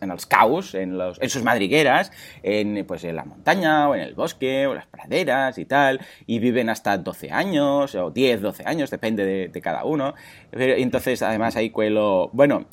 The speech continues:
mm, pero si viven en una granja solo viven tres meses, ¿sabes? Ahí zasca, ¿no? Para, tampoco he sido muy,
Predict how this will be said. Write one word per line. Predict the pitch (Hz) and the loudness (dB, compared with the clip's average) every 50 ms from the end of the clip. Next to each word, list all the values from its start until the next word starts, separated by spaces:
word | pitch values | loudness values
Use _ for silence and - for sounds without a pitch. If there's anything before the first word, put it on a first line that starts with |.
| - - - | -8 -8 -6
mm, | - 107 107 107 104 101 | -8 -6 -4 -2 -2 -4
pero | 95 95 117 104 98 | -2 -2 -4 -4 -4
si | - 110 101 101 101 95 | -4 -2 -2 0 0 -2
viven | 78 98 117 127 123 135 127 | -2 -2 -2 0 2 2 0
en | 123 120 | 0 -2
una | 120 117 117 110 | 0 0 0 0
granja | 107 107 113 - - 107 | 0 -2 -2 -4 -6 -6
solo | - 131 117 101 | -4 -4 -2 -2
viven | 104 92 98 92 87 | -2 -2 -2 -4 -4
tres | - - - - 92 | -6 -8 -8 -2 -2
meses, | 151 175 - - 120 92 87 - - - - | -2 0 0 0 -2 -2 -2 -4 -10 -18 -8
¿sabes? | - 87 127 170 - - - - | -4 -2 -2 -2 -4 -6 -8 -6
Ahí | 90 87 78 | -6 -6 -6
zasca, | - - - 156 - - - - - - - | -6 2 2 4 4 4 -4 -6 -14 -12 -6
¿no? | - 131 151 165 170 | -2 -2 -2 0 0
Para, | - 92 90 87 82 - - - - | 0 0 0 0 -2 -4 -12 -8 2
tampoco | - 120 120 131 131 123 160 | 2 2 4 4 2 4 4
he | 156 156 | 2 2
sido | - 143 139 131 127 123 | 2 2 4 4 4 2
muy, | 127 123 120 110 104 95 - | 2 0 -2 -2 -4 -4 -6